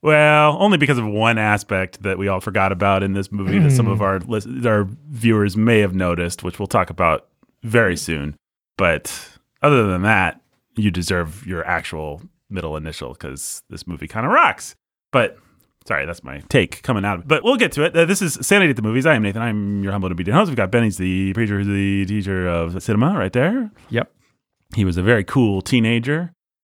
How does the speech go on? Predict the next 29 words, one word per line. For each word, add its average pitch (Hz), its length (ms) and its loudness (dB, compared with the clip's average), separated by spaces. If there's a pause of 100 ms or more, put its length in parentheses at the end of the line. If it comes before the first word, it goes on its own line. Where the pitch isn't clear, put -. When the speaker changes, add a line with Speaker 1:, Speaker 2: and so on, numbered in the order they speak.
(100)
Speaker 1:
And 95 520 -4
he's 95 460 -12
Speaker 3:
Boy, 117 200 -2
howdy. 123 300 -4
Speaker 1:
he's 110 200 0
wearing 113 220 4
a 92 60 -2
plaid 123 360 4
shirt - 280 0
today 160 480 4
in 107 180 -2
honor 104 300 0
of 95 120 -4
all 101 200 2
of 98 340 -4
Cher's 104 460 -2
plaid 110 420 -2
skirts. - 680 -2 (440)
Speaker 3:
That's 120 380 -6
why. 135 260 -4
Speaker 1:
Or 107 120 0
plaid 117 320 2
socks 131 420 2
or 95 100 -2
whatever. 98 220 -4 (100)
I 82 120 -6
don't 73 120 -8
know. 67 200 -12
Speaker 3:
Yeah. 113 160 -6